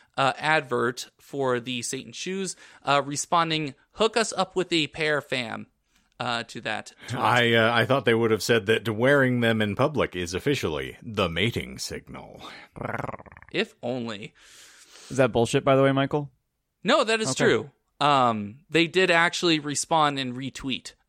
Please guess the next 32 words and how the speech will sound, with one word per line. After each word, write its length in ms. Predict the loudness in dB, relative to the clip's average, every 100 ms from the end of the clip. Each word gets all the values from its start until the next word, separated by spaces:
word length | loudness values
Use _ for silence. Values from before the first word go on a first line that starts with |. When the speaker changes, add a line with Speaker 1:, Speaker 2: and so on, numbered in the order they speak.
| -8
Speaker 1:
um, 260 | -4 -2 2
Speaker 3:
All 60 |
right. 240 | 2 0 -4 -16 -14
Speaker 1:
their 540 | -6 -2 -2 -2 -6 _ _ _ _ -8
advertisement. 1400 | -8 -10 -12 -8 -8 -8 -12 -16 -18 -16 -16 -16 -20 _ _ _ _ _ -8
Speaker 3:
Did 220 | -8 -8
you 60 | _ _ _ _ _ -20
Speaker 1:
Advertisement, 720 | -18 -16 -14 -12 -12 -10 -4
Speaker 3:
Just 220 | -2 -2
Speaker 1:
whatever. 280 | -6 -14 -6 -2
Speaker 2:
I, 120 | 2
I 140 | 2 4
go 180 | 4 4
with 120 | 2
advertisement. 600 | -2 -4 -6 -10 -14 -6
That's, 260 | -6 -4 -4
that's 200 | -4 -2
my 160 | -4
personal 360 | -4 -8 -8 -12
preference. 400 | -12 -12 -12 -10
Speaker 1:
Okay, 120 | -10
Speaker 2:
But, 100 | -6
you 60 | 0
know. 40 |
Speaker 1:
that's 160 | 0 2
what 120 | 2
I 120 | 2 2
do, 180 | 0 2
but, 260 | 0 0
you 100 | 0
know, 180 | 2 4
I, 220 | 4 2